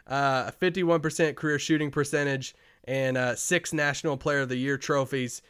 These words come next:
uh, 'cause there's a bunch of different ones to that. But he also had the, like, the main ones of that. He won the Wooden Award, the Naismith Award winner in two thousand eighteen, which is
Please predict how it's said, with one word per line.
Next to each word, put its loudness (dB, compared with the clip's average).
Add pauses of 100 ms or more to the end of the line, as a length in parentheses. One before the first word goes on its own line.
(120)
uh, -4
'cause -4
there's -4
a -8
bunch -2
of -12
different -6
ones -2
to -2
that. 0
But 4
he 4
also 4
had 4
the, 0 (180)
like, 0
the 0
main 4
ones 0
of 2
that. 0
He -2
won 0
the 2
Wooden 6
Award, 6 (200)
the -2
Naismith 2
Award 2
winner 4
in 0
two 0
thousand 2
eighteen, -4 (220)
which -4
is -4